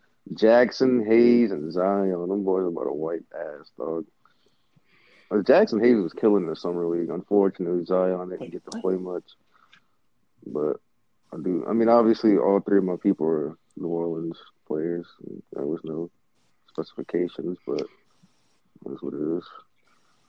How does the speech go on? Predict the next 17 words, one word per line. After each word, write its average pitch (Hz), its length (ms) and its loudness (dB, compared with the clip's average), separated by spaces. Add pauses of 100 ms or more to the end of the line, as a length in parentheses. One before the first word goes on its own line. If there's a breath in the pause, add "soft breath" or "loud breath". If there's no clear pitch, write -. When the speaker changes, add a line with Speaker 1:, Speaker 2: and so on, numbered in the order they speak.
(600)
Speaker 1:
I - 60 -10
like, 87 380 -2
uh, 92 60 0
I 90 100 0
like 95 260 0
Jackson 101 420 2
Hayes, 98 460 4
and 87 100 -4
I 90 40 -4
like, 90 440 -6
uh, 90 300 -2 (420)
Zion 92 440 0
to 90 80 -6
put 95 180 -2
on 95 120 -2
the 92 180 -4
show. 98 360 2